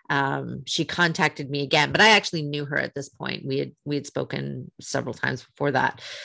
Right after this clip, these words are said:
Um, she's like, "You should write that story down."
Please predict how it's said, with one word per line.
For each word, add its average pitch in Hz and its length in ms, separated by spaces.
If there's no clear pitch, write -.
Um, 135 520
she's 135 180
like, 139 180
"You 151 80
should 160 160
write 156 220
that 135 140
story 156 260
down." - 360